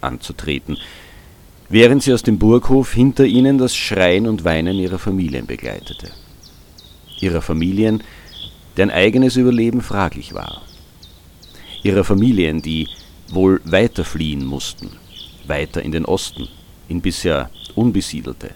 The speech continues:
menschenleere Gebiete, wo sie hofften, in Ruhe leben zu können. Oder in die neue Welt hinter dem Atlantischen Ozean.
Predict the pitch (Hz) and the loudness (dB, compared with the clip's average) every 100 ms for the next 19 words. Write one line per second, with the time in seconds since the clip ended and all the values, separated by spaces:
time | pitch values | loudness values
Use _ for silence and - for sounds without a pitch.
0 | - 80 101 - 92 87 90 85 90 - | -8 -2 -2 -2 -4 0 0 -2 -8 -6
1 | 131 - 78 80 87 85 117 - - - | -8 -6 -6 -4 -2 0 -2 -4 -10 -6
2 | 101 82 95 104 110 - - - - 69 | -6 -4 -4 -2 -4 -4 -8 -12 -10 -8
3 | 67 - - - - - - - - - | -10 -14 -20 -20 -20 -20 -20 -20 -20 -8
4 | 98 143 208 208 - - - - - - | 0 2 2 0 -4 -20 -20 -20 -20 -20
5 | - - - - 101 110 127 131 - 95 | -20 -20 -20 -10 -4 0 2 0 -2 0
6 | 92 117 110 113 69 64 - 71 - 78 | 2 2 4 2 2 -6 -10 -12 -10 -10
7 | 69 - - - - - 82 76 80 87 | -10 -12 -20 -20 -14 -10 -6 -6 -4 -6
8 | - - 87 - 92 - | -6 -8 -8 -12 -16 -16